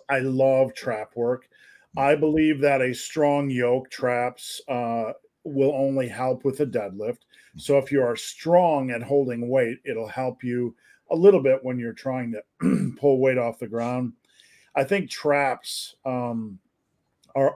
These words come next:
Speaker 1: undertrained by so many people,
Speaker 2: Mm.
Speaker 1: uh, in the sense that they, they'll either do mind muscle-y stuff, getting, or no time under tension. Now, let's be careful using time under tension, because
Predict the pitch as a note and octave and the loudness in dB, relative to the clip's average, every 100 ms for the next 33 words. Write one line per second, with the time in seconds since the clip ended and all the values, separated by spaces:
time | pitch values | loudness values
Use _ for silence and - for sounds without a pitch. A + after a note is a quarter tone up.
0 | C3+ C#3+ D#3 D3+ D#3+ D#3+ F3 E3+ D#3 D3+ | -2 0 -2 -4 -4 -2 -2 0 0 0
1 | - D#3+ D#3+ D3 - D3+ D#3 F#3+ F#3 _ | -4 -4 -4 -6 -4 -6 -4 -6 -8 _
2 | _ _ - E2+ - _ _ B2+ B2 B2 | _ _ -16 -16 -16 _ _ -2 0 -2
3 | D3 C#3 B2+ - D#3 D3 B2+ - - C#3+ | -2 -2 -2 -2 0 0 -2 -8 -4 0
4 | C3 A#2+ - C3+ B2+ A2+ - _ _ C#3 | 0 0 -2 -2 -2 -4 -14 _ _ -4
5 | B2 B2+ C3 C3 B2 A#2+ A#2+ B2+ B2 A#2+ | -2 0 -2 -2 -2 -2 -2 -2 -2 -4
6 | B2 B2 C#3+ C3+ B2+ B2+ C3+ B2 - C#3+ | -4 -4 -2 -2 -2 -2 0 0 -2 -4
7 | - C3+ - C3+ C3 B2+ C3+ D3 D#3 C#3+ | -4 -10 -6 0 2 2 2 0 0 -4
8 | D#3 D3+ C3 A2+ - D3 D3+ B2 G#2 - | -4 0 -2 -4 -6 -6 -6 -8 -12 -16
9 | - _ B2+ A#2+ C3 C#3 D3+ D#3+ G3 F#3+ | -20 _ -4 -4 -4 2 2 2 -2 0
10 | F#3+ F#3+ F#3 G3 F#3+ F#3+ D#3 F#3 D#3+ E3+ | 4 4 4 2 4 0 0 -4 -4 -4
11 | F3+ F3+ F3+ E3 - E3+ F3 - A2+ G2+ | -2 0 0 -2 -2 -2 -2 -6 -10 -10
12 | B2 C#3+ C3 B2 | -4 4 4 4